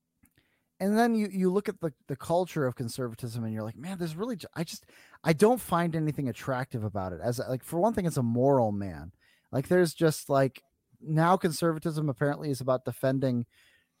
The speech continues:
uh, showing cleavage and, and, like, f-, sex, sexual, sexuality of women. Like, it's, you know, as women, as, as a liberalism has become more about, like, agendered, uh,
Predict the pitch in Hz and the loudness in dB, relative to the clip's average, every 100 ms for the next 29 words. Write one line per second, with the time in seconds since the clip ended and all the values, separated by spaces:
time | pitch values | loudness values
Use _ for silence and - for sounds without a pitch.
0 | _ 117 123 120 107 - - 139 139 131 | _ 0 4 4 0 -2 2 4 2 0
1 | - 139 160 175 175 165 - - 135 127 | -4 -2 0 2 2 0 -8 -8 -2 -2
2 | 120 127 127 123 123 - - 110 190 135 | -2 -2 -2 -2 -4 -10 -20 -20 -18 -16
3 | 120 - - - - 127 - 160 - - | -16 -16 -18 -18 -14 -8 -4 -4 -4 -8
4 | - _ - _ _ _ _ 135 117 - | -10 _ -20 _ _ _ _ -16 -8 -6
5 | 147 - 156 135 131 131 - - 147 - | -6 -2 0 2 0 -4 -8 -10 -10 -4
6 | 151 131 131 131 127 113 _ - _ _ | 2 4 4 2 0 0 _ -20 _ _
7 | 135 147 160 160 170 156 170 175 165 156 | 2 4 2 0 -2 -2 -2 4 6 6
8 | 143 180 180 170 160 135 156 139 147 156 | 8 6 6 2 0 0 0 0 4 4
9 | 156 165 156 143 147 131 139 147 143 143 | 6 6 6 4 0 -2 0 0 4 4
10 | 143 135 135 131 131 123 _ - _ _ | 6 6 4 2 -2 -6 _ -20 _ _
11 | _ 156 165 165 123 147 156 151 143 135 | _ 4 4 4 4 4 4 4 4 4
12 | 127 - - _ - 131 131 127 123 120 | 0 -6 -16 _ -4 0 2 2 2 0